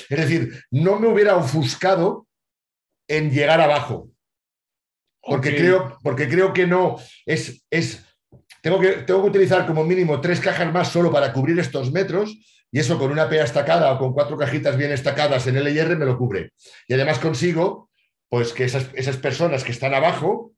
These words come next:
Speaker 1: pues, tengan la imagen sonora abajo. Y entonces sí que pongo un front
Speaker 2: Viniendo del
Speaker 1: field.
Speaker 2: escenario, sí.
Speaker 1: Viniendo del escenario, claro. Porque a esta persona que está arriba,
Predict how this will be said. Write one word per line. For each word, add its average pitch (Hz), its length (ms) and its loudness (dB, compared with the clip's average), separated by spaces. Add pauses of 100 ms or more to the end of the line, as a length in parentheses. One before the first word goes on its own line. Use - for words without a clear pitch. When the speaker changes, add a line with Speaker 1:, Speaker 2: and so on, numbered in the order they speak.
(440)
Speaker 1:
pues, - 440 -8
tengan 127 220 -2
la 131 80 2
imagen 131 300 -2
sonora 143 680 0
abajo. 117 600 -4
Y 92 60 -16
entonces 98 240 -6
sí - 80 -12
que - 80 -6
pongo 156 220 -4
un 139 60 -6
front 131 220 0
Speaker 2:
Viniendo - 60 -2
del 143 100 0
Speaker 1:
field. 160 140 -2
Speaker 2:
escenario, 151 640 -10 (180)
sí. 135 140 -12
Speaker 1:
Viniendo 143 380 0
del 156 140 2
escenario, 123 420 0
claro. 107 420 -4 (800)
Porque 143 200 -2
a 175 40 2
esta 175 180 0
persona 202 260 0
que 185 60 2
está 170 200 0
arriba, 175 500 0